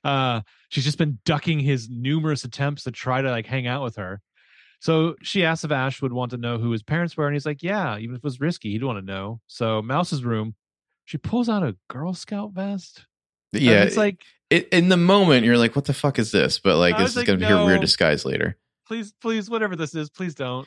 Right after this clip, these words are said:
Speaker 2: She pulls out this, like, old Girl Scout vest and says, "Here I come, Dad."
Speaker 1: Yeah.
Speaker 2: Okay.
Speaker 1: Yeah. It's gross.
Speaker 2: <sighs> Anyway, Tabby at work,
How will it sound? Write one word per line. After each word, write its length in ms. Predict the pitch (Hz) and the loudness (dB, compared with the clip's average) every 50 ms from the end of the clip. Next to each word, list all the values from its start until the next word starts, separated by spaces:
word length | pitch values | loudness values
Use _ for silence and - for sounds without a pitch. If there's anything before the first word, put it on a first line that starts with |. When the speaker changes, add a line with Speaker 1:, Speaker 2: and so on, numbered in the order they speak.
| _ - | _ -2
Speaker 2:
She 160 | - 180 180 | 2 4 4
pulls 240 | - 185 202 196 185 | 6 6 6 8 8
out 220 | 202 185 180 180 | 8 8 6 6
this, 200 | - 165 - - | 4 2 4 6
like, 160 | 160 139 117 - - | 6 4 4 4 4
old 320 | 117 117 120 123 117 113 | 4 6 6 6 4 2
Girl 200 | - 107 107 104 | 2 4 4 4
Scout 280 | - - 104 92 80 80 | 4 4 4 4 4 4
vest 380 | 87 87 85 82 - - - | 4 4 4 4 2 0 -2
and 180 | - 69 85 82 | -2 0 0 2
says, 280 | - - 87 82 80 - | 2 4 4 4 4 0
"Here 280 | - - 107 107 104 | -2 0 2 4 4
I 80 | 98 90 | 4 4
come, 320 | - - - 101 90 82 | 2 0 0 0 0 0
Dad." 400 | 67 67 69 69 67 78 90 95 _ _ _ _ _ _ _ _ _ - | 0 0 0 0 2 0 0 -2 _ _ _ _ _ _ _ _ _ -10
Speaker 1:
Yeah. 240 | 131 120 107 101 92 _ _ _ _ - | -8 -8 -8 -10 -12 _ _ _ _ -8
Speaker 2:
Okay. 320 | - - - - - - - | -8 -8 -6 -6 -4 -4 -4
Speaker 1:
Yeah. 160 | 123 113 104 95 101 107 _ _ _ _ _ _ _ _ _ _ _ _ _ _ _ _ _ _ _ _ _ _ _ _ _ _ _ _ _ _ _ _ _ _ _ _ _ _ _ _ _ _ _ _ _ _ _ _ _ _ _ _ _ _ _ _ _ _ _ _ _ _ _ _ - | -4 -6 -8 -12 -16 -20 _ _ _ _ _ _ _ _ _ _ _ _ _ _ _ _ _ _ _ _ _ _ _ _ _ _ _ _ _ _ _ _ _ _ _ _ _ _ _ _ _ _ _ _ _ _ _ _ _ _ _ _ _ _ _ _ _ _ _ _ _ _ _ _ -6
It's 160 | 151 147 131 | -6 -6 -6
gross. 280 | - 113 104 95 95 - _ _ _ _ _ - | -6 -8 -8 -8 -10 -12 _ _ _ _ _ -4
Speaker 2:
<sighs> 60 | 110 98 95 82 - 87 98 95 - - - - - - | -2 -2 -2 -2 -4 -6 -6 -8 -8 -10 -12 -10 -2 2
Anyway, 500 | - 107 104 98 87 82 82 82 85 - - | 4 6 6 6 6 4 4 2 0 -4 -4
Tabby 580 | - - 127 120 120 110 113 113 110 110 107 69 | 0 2 4 4 4 6 6 6 6 6 4 4
at 200 | 76 85 65 65 | 4 2 2 2
work, 500 | 85 113 117 117 117 113 110 107 - | 4 6 6 8 8 8 6 4 2